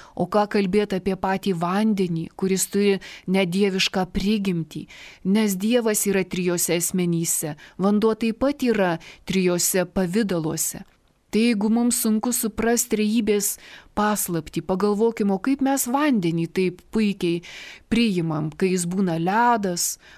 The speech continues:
arba kai jis būna rūkas, arba kai jis būna vanduo, kurį geriame. Bet visais šitais trim atvejais yra tas pats vanduo.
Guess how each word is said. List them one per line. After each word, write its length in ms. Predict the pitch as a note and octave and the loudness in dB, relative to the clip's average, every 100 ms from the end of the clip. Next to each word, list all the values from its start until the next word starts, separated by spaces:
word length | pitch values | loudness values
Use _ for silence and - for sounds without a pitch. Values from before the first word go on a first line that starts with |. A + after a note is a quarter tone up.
| - | -6
arba 240 | - E3+ F3+ | -2 0 0
kai 160 | F#3 | 0
jis 140 | F3+ F3 | 0 0
būna 300 | G3+ F#3 F3 | 0 2 0
rūkas, 800 | F#3 B3+ C#4 - F#3+ E3+ - - _ - _ | 0 0 0 0 -4 -4 -6 -8 _ -20 _
arba 320 | D#3+ D#3+ E3+ | -6 -2 -2
kai 160 | E3+ F#3+ | 0 0
jis 160 | F#3+ F#3+ | 0 -2
būna 240 | A3 A3+ | 0 0
vanduo, 600 | A#3 B3+ B3+ D4+ D#4+ B3+ - - | 2 2 2 2 2 0 -4 -8
kurį 240 | F3+ F3+ F3 | -2 -2 0
geriame. 560 | G3 G3 F3+ D#3+ D#3 - - _ - _ F#3 | 0 0 -2 -4 -6 -10 -18 _ -20 _ -4
Bet 400 | F3 G#3+ G#3 G3 | 2 2 2 0
visais 480 | A3 - D4+ C#4+ | 0 2 2 2
šitais 320 | - C#4 C4+ - | 0 0 0 0
trim 240 | B3 A#3 | 0 2
atvejais 560 | A#3+ B3 A3+ A#3 A3 - | 0 0 -2 -2 -2 -2
yra 240 | G3+ G3 F#3+ | -2 -2 -2
tas 160 | F#3+ | -4
pats 320 | - G#3+ G#3 G#3 | -2 -4 -2 -2
vanduo. 560 | A3 A#3 A3+ A3+ F3 | 0 0 0 0 -2